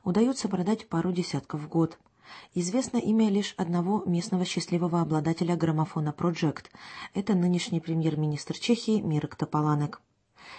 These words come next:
Тем не менее, нельзя сказать, что чехи абсолютно равнодушны к раритетным устройствам. В интернете есть даже инструкция к применению, как восстановить старый проигрыватель. На страницах авторы с раздражением пишут,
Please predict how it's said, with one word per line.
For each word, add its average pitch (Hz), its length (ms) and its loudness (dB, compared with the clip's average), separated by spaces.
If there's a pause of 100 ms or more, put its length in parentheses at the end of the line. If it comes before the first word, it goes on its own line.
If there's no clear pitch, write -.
(100)
Тем 165 180 2
не 170 80 6
менее, 220 300 6
нельзя 180 280 2
сказать, 175 300 0
что - 200 -4
чехи 220 300 0
абсолютно 180 500 0
равнодушны 160 640 0
к - 100 -10
раритетным 160 540 0
устройствам. 156 640 0 (480)
В 170 80 2
интернете 196 460 4
есть 208 280 0
даже 180 260 2
инструкция 160 520 -2
к - 80 -8
применению, 208 680 4 (280)
как - 180 -2
восстановить 190 640 2
старый 151 360 0
проигрыватель. 156 800 0 (460)
На 165 80 2
страницах 185 560 0 (100)
авторы 165 320 0
с - 120 -6
раздражением 165 640 2
пишут, 214 380 -2